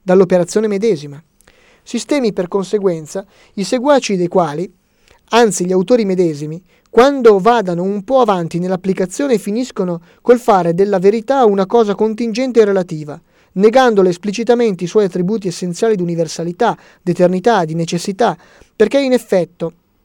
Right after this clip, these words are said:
tali attributi non possono convenire a una cosa che sia stata prodotta. Ma qui vi sovvengono alcune parole sulla grande,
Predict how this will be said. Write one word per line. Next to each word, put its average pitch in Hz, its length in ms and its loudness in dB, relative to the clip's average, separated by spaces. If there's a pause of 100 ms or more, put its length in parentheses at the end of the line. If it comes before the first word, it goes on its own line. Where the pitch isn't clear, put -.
(120)
tali 233 180 6
attributi 220 560 2
non 208 220 -2
possono 185 460 0
convenire 220 500 2
a 208 60 2
una 196 160 -2
cosa 220 400 2
che 196 120 -6
sia 190 140 -6
stata 190 260 -6
prodotta. 196 520 -2 (720)
Ma 185 160 -2
qui 226 280 -2 (460)
vi 185 120 -2
sovvengono 233 460 6
alcune 214 380 2
parole 196 420 4
sulla 185 280 -4
grande, 170 500 0